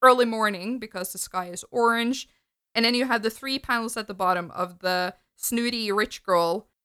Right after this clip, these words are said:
slowly opening the package and going like, <gasps> like wide-eyed in surprise.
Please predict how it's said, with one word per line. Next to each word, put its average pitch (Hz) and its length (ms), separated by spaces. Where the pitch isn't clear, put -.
slowly 269 340
opening 240 320
the 202 80
package 214 420
and 196 80
going 196 140
like, 170 160
<gasps> - 160
like 202 220
wide-eyed 190 720
in 185 100
surprise. 190 640